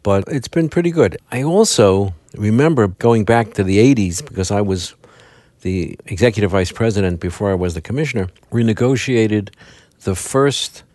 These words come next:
employee assistance program in nineteen eighty-three, which really dealt with the issue of drugs. We developed an anti-drug program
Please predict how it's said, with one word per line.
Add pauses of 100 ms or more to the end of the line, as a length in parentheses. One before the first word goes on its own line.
(100)
employee
assistance
program
in
nineteen
eighty-three, (880)
which (460)
really
dealt
with
the
issue
of
drugs. (240)
We
developed
an
anti-drug
program